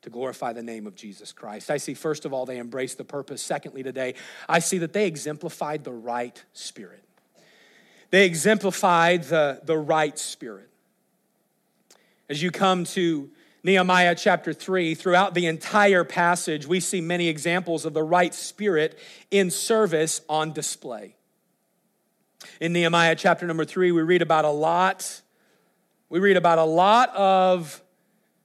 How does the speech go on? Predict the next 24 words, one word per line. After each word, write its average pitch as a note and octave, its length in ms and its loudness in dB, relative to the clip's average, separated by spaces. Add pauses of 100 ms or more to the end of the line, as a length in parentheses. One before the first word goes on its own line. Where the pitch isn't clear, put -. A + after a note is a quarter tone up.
(400)
division. D3 640 -4 (1120)
Say, D3+ 80 -6
"What E3 120 0
do E3+ 40 0
you E3+ 60 -2
mean E3 180 -4
division?" C3 480 -6 (880)
We D3+ 100 -6
read G3 140 4
about F3+ 180 6
a D#3 60 2
lot F#3+ 160 6
of A#3+ 100 -2
people D#3 600 0 (380)
in D3 140 -4
a D3 80 -2
lot D#3 240 6
of G#3+ 100 4
places D3+ 760 0 (340)
doing E3 300 -2
a C#3+ 40 -2
lot D3+ 280 4
of D3 80 0
jobs. A2+ 640 -4